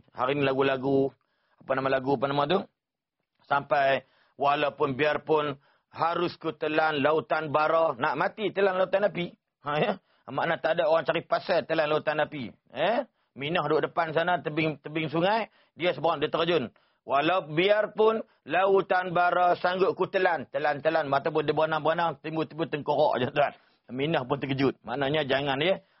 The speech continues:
Ha, demi cinta Allah, okey, ya. Maknanya di sini nasihatkan kepada orang tua sekalian, tapi mak bapak pun kena ingat.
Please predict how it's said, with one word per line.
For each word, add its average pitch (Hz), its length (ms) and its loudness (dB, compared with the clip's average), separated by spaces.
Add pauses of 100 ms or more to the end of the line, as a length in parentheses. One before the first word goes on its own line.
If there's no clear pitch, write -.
Ha, 117 80 0
demi 156 400 0
cinta 135 400 -2
Allah, 131 480 0
okey, 147 160 -2
ya. 170 240 0 (240)
Maknanya 151 480 -2 (240)
di - 160 -16
sini 185 400 -2 (160)
nasihatkan 143 560 -2
kepada 143 320 0
orang 143 80 0
tua 139 80 -4
sekalian, 156 240 -2
tapi 160 240 2
mak 156 160 2
bapak 151 320 0
pun 139 80 -6
kena 131 160 0
ingat. 113 160 -4